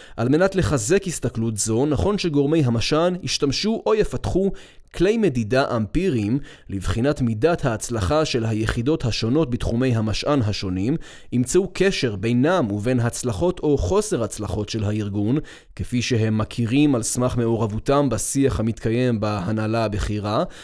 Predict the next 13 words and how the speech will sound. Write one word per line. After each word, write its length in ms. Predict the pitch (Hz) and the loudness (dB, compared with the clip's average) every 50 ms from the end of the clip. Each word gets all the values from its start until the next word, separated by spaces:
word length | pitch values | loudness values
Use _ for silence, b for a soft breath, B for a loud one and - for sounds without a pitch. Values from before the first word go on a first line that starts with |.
| B B B B | B B B B
ויגבשו 840 | 98 104 160 190 202 180 143 135 117 - - - 208 220 175 107 - | -2 2 4 4 4 4 4 2 0 0 0 0 2 2 2 2 0
למפקדים 680 | - 95 98 98 - - 113 - - 185 226 226 220 208 202 B B B B B B | -2 -4 -4 -4 -4 -6 -6 -4 -2 0 0 2 0 0 -2 B B B B B B
המלצות 540 | 110 113 135 147 143 - - 220 220 220 - | 0 2 2 2 2 2 2 2 2 2 0
כיצד 400 | - 131 127 - 165 165 160 160 | -2 -2 0 0 0 0 2 2
לשפר 540 | 147 127 - - 120 - - 180 190 185 | 0 0 0 0 -2 0 2 2 2 2
את 100 | 185 - | 2 0
התפוקה 420 | - - - - 120 107 - 147 139 | -4 -6 -6 -6 -6 -2 0 2 2
המקצועית 640 | 127 120 110 107 107 - - - - 113 139 151 - | 2 2 2 0 0 -2 -4 -2 -2 0 0 0 -2
של 140 | - 113 104 | -2 -2 0
הארגון 560 | 104 107 104 107 101 110 135 170 175 170 156 - B B B B B B | 0 0 -2 -2 -2 0 0 2 4 2 2 0 B B B B B B
באמצעות 520 | 80 80 85 - - - 117 135 131 - | -8 -8 -6 -4 -2 0 0 0 2 0
נקיטת 460 | 123 113 - 117 - - 165 180 - | -2 -2 -2 -2 0 2 2 0 2
פעולות 520 | - - 139 113 117 113 113 117 113 - | 2 2 2 2 2 2 2 2 0 0